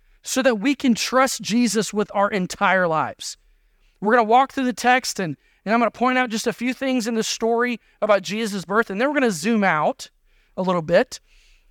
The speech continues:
to highlight some ways that we need to trust Jesus with our life. So here's the main idea for us. I want you to write this down.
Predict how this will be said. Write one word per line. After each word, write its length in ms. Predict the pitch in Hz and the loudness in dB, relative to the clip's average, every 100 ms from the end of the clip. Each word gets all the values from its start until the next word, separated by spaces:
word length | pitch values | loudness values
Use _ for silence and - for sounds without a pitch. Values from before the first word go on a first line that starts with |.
| _ | _
to 160 | - 196 | 0 0
highlight 420 | 196 277 302 269 | 4 4 4 2
some 300 | - 240 208 | 0 0 0
ways 480 | 190 180 165 208 170 | 2 2 0 -4 0
that 180 | 180 160 _ _ _ _ _ - | 0 -2 _ _ _ _ _ -8
we 200 | 170 226 | -2 2
need 280 | 233 220 175 | 2 2 -2
to 100 | 185 | -4
trust 560 | - - 190 156 - | -4 2 4 4 -2
Jesus 540 | 147 156 185 135 143 - | -6 -4 -4 -4 -6 -6
with 180 | 147 | -8
our 100 | 143 | -6
life. 480 | 143 156 131 - - _ _ _ _ _ _ | -4 -4 -4 -10 -20 _ _ _ _ _ _
So 160 | - 220 | -6 -2
here's 220 | 185 269 | 0 0
the 100 | 214 | 2
main 240 | 202 190 185 | 2 2 0
idea 320 | 170 160 151 | -2 -2 -4
for 220 | - 135 | -4 -6
us. 160 | 127 - | -4 -4
I 40 | |
want 120 | 180 | -6
you 60 | 175 | -2
to 60 | |
write 140 | 165 165 | -2 -2
this 160 | 156 | -6
down. 260 | - 147 139 | -4 -4 -4